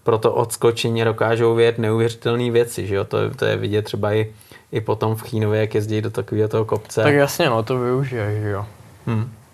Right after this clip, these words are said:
Speaker 2: I v klasickém enduru, tam je pak jen prostě problém, že zas ty trialisti jako neumějí takový ty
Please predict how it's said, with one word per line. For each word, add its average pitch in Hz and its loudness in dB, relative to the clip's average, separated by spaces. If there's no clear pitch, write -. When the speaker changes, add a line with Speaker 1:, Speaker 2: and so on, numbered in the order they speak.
Speaker 2:
I 147 -2
v 147 -8
klasickém 151 0
enduru, 113 -2
tam 127 -2
je 143 0
pak 143 0
jen 156 2
prostě 156 -2
problém, 151 0
že 151 0
zas 147 -2
ty 151 -8
trialisti 143 -2
jako 143 -4
neumějí 139 -2
takový 139 -4
ty 139 -4